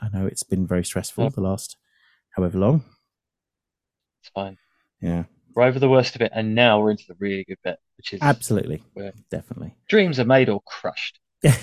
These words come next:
Speaker 1: Exactly. Playoffs. Just trying to win a game. Anyway, with that,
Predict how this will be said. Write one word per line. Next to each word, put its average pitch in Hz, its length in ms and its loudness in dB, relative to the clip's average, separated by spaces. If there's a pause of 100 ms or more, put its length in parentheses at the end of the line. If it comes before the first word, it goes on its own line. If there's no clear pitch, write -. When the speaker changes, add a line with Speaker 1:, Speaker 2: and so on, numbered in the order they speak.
(280)
Speaker 1:
Exactly. - 540 -4
Playoffs. - 680 2 (480)
Just - 140 -14
trying 151 160 4
to 127 60 6
win 135 120 6
a 127 60 4
game. 98 280 0 (500)
Anyway, 175 500 6
with 143 280 2
that, 160 280 2